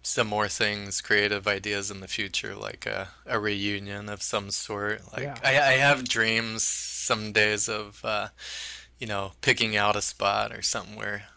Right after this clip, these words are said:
Speaker 1: it's just like, okay, you know, we're, we're all gonna, like, coordinate, try to come back together and share stories and, like, physically be in the same space and,
Speaker 2: Mm-hmm.
Speaker 1: and do this. And, uh,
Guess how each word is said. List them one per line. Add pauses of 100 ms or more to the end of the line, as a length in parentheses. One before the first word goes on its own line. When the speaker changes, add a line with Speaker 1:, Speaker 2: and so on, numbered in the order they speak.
(120)
Speaker 1:
it's
just
like,
okay, (180)
you
know,
we're, (100)
we're
all
gonna,
like,
coordinate,
try
to
come
back
together
and
share
stories
and, (400)
like,
physically
be
in
the
same
space
and,
Speaker 2:
Mm-hmm.
Speaker 1:
and
do
this.
And,
uh,